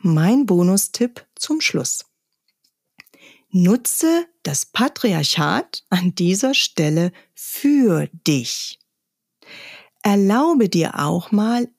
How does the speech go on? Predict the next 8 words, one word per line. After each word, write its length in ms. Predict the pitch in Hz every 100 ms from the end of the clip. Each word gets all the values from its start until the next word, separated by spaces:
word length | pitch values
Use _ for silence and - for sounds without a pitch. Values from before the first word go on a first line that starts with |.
| _
in 420 | 233 254 277 294 262
deiner 320 | 196 180 175
Partnerschaft 880 | - 208 214 226 - 214 202 - - - - -
etwas 840 | - 285 294 254 269 254 247 185 160
weniger 560 | 185 226 190 - 151
Autonomie 600 | 139 135 - 160 156 160 185
und 120 | 202
Unabhängigkeit. 880 | 170 143 - 147 139 - - -